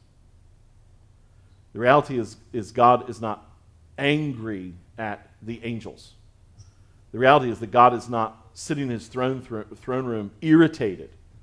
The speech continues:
at them. The reality is not that God looks at humanity and refuses to have some personal relationship with them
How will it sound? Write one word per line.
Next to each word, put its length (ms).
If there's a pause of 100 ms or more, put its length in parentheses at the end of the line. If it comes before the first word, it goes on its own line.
(500)
at 180
them. 140
The 80
reality 440
is 140
not 240
that 80
God 260
looks 200
at 80
humanity 760 (320)
and 140
refuses 480
to 80
have 160
some 160
personal 400
relationship 460
with 120
them 160